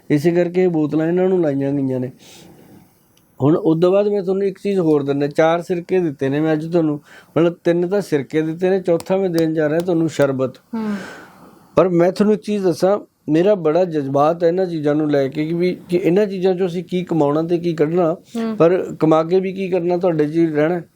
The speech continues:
Speaker 1: ਸਾਰਿਆਂ ਨੇ ਇੱਥੇ ਹੀ ਛੱਡ ਜਾਣਾ, ਮੈਂ ਵੀ ਛੱਡ ਕੇ ਜਾਊਂ। ਬਸ ਐਂ ਵੀ ਜਿੰਨੀ ਦੇਰ ਜਿਉਣੇ ਆ, ਮਜ਼ਾ ਹੀ ਆ ਜਾਂਦਾ ਵੀ ਆਪਣੇ ਕੋਲ ਮਾਇਆ ਹੈਗੀ, ਆਨੰਦ ਕਰੋ ਜ਼ਿੰਦਗੀ ਦਾ।
Speaker 2: ਹੂੰ, ਸਹੀ ਗੱਲ।
Speaker 1: ਇੰਨਾ ਹੈਗਾ, ਮਾਇਆ ਸਿਰਫ ਜ਼ਿੰਦਗੀ ਦੇ ਆਨੰਦ ਲੈਣ ਲਈ ਆ। ਜੇ ਤੁਸੀਂ ਮਾਇਆ ਨੂੰ ਜ਼ਿਆਦਾ, ਅਹ, ਲੋਕਾਂ ਨੂੰ ਦੂਜੇ ਲੋਟ ਕਰੋਗੇ, ਫਿਰ ਉਹ ਤੁਹਾਨੂੰ ਮਾਇਆ ਢਾਹ ਵੀ ਲੈਂਦੀ ਆ,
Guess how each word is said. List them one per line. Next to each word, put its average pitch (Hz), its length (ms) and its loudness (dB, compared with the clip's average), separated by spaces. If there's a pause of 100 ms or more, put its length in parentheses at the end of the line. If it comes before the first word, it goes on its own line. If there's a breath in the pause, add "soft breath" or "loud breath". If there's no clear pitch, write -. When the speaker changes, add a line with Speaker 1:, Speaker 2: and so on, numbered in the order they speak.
(220)
Speaker 1:
ਸਾਰਿਆਂ 160 280 4
ਨੇ 185 80 2
ਇੱਥੇ 160 180 0
ਹੀ 170 60 2
ਛੱਡ 147 200 0
ਜਾਣਾ, 160 200 0
ਮੈਂ 151 160 0
ਵੀ 160 100 -4
ਛੱਡ 156 200 0
ਕੇ 143 160 -2
ਜਾਊਂ। 143 160 -2
ਬਸ 156 180 2
ਐਂ 175 180 2
ਵੀ 185 60 0
ਜਿੰਨੀ 175 260 0
ਦੇਰ 185 120 0
ਜਿਉਣੇ 160 360 2
ਆ, 180 40 0
ਮਜ਼ਾ 175 260 2
ਹੀ 190 120 2
ਆ 165 140 4
ਜਾਂਦਾ 147 220 2
ਵੀ 160 80 2
ਆਪਣੇ 156 300 0
ਕੋਲ 160 140 -2
ਮਾਇਆ 147 320 2
ਹੈਗੀ, 147 280 0
ਆਨੰਦ 147 320 0
ਕਰੋ 139 260 0
ਜ਼ਿੰਦਗੀ 127 400 0
ਦਾ। 123 80 2
Speaker 2:
ਹੂੰ, 123 80 -6
ਸਹੀ 196 220 -8
ਗੱਲ। 196 100 0
Speaker 1:
ਇੰਨਾ 170 200 4
ਹੈਗਾ, 131 220 0
ਮਾਇਆ 160 320 2
ਸਿਰਫ 202 220 -4
ਜ਼ਿੰਦਗੀ 165 400 -2
ਦੇ 185 120 0
ਆਨੰਦ 165 340 0
ਲੈਣ 170 260 2
ਲਈ 147 200 2
ਆ। 175 160 0 (360 loud breath)
ਜੇ 156 120 4
ਤੁਸੀਂ 175 280 2
ਮਾਇਆ 160 320 2
ਨੂੰ 180 160 -2
ਜ਼ਿਆਦਾ, 151 480 0
ਅਹ, 147 460 2
ਲੋਕਾਂ 151 340 0
ਨੂੰ 170 300 0
ਦੂਜੇ 147 260 2
ਲੋਟ 170 180 0
ਕਰੋਗੇ, 170 360 0
ਫਿਰ 165 120 2
ਉਹ 175 100 2
ਤੁਹਾਨੂੰ 175 240 0
ਮਾਇਆ 156 240 2
ਢਾਹ 165 260 2
ਵੀ 139 120 -4
ਲੈਂਦੀ 143 300 -2
ਆ, 131 120 -6